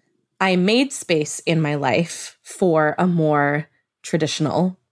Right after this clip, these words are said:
romantic partner, if I would actually really enjoy that. And if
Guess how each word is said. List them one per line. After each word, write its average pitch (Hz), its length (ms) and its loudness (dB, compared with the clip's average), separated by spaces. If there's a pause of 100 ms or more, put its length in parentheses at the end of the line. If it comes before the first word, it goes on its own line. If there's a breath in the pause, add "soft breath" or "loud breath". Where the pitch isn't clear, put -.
romantic 160 520 -2
partner, 147 460 -2
if 185 120 0
I 190 80 4
would 185 140 2
actually 165 380 -2
really 151 280 -2
enjoy - 320 -4
that. - 320 -6 (140)
And 151 440 0 (600 soft breath)
if 190 400 2